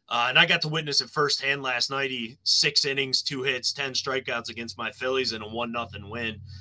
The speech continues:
Uh, the guy is just on fire, elite, man. And he's just coming back from the injured list, so they're kinda treating him with kid gloves right now, making sure he's gonna stay healthy, make it into the playoffs when they really need him.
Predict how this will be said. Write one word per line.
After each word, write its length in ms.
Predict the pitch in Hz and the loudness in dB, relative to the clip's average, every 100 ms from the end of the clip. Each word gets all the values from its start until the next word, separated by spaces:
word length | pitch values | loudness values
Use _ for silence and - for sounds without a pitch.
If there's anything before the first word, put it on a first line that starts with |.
| - - | -16 -6
Uh, 160 | 120 120 | -2 0
the 120 | 131 | 2
guy 240 | 180 208 | 8 8
is 160 | 151 - | 8 2
just 340 | 151 - 98 - - | 2 0 -2 -8 -2
on 220 | 135 123 | 0 0
fire, 400 | - 127 123 113 | 0 0 0 -2
elite, 480 | 120 117 127 120 - | -6 -4 -4 -6 -4
man. 240 | 117 113 | -4 -2
And 160 | 110 110 - - _ | -4 -12 -18 -20 _
he's 160 | 151 - | -10 -2
just 340 | - 190 196 | 2 4 4
coming 240 | 202 175 | 0 -2
back 240 | 147 156 170 | -2 -4 -4
from 100 | 147 | -8
the 140 | 131 | -4
injured 300 | 151 165 170 | -4 -2 -2
list, 200 | 196 196 | 0 0
so 120 | 160 | 0
they're 100 | 135 | -2
kinda 280 | 127 139 139 | -2 -2 -2
treating 300 | - 156 156 | -6 -10 -8
him 60 | 147 | -8
with 180 | 127 - | -8 -4
kid 220 | 135 131 | -6 -4
gloves 320 | 127 135 135 | -4 -4 0
right 220 | 156 147 | 0 0
now, 200 | 135 147 | 0 0
making 260 | 143 123 120 | 0 -6 -4
sure 180 | 131 123 | -4 -4
he's 100 | 120 | -4
gonna 260 | 131 117 - - - - | -6 -6 -8 -20 -18 -6
stay 260 | - 143 | 2 2
healthy, 380 | 139 139 139 139 | 4 0 -2 -8
make 260 | 139 139 131 | -4 -4 -2
it 100 | 131 | -6
into 140 | 135 | -4
the 120 | 127 | -8
playoffs 440 | 117 131 135 131 123 | -4 -2 0 0 -2
when 100 | 113 | -6
they 120 | 110 | -6
really 260 | 120 127 117 | -4 -4 0
need 240 | 123 135 | 0 0
him. 180 | 117 | -2